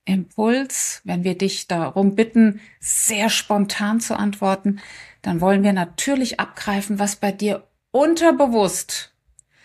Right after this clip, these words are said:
für Programme laufen. Denn die bestimmen unser Verhalten, die bestimmen das, was du aussendest, die bestimmen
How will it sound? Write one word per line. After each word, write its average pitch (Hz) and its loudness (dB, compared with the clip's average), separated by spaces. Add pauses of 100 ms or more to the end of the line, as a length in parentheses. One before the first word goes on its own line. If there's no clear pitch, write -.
(140)
für 233 -2
Programme 185 -2
laufen. - -10 (200)
Denn 185 0
die 254 2
bestimmen 214 0
unser 196 -2
Verhalten, 220 0
die 214 2
bestimmen 320 0
das, 320 0
was 320 -2
du - -2
aussendest, 170 -2
die 185 -2
bestimmen 226 6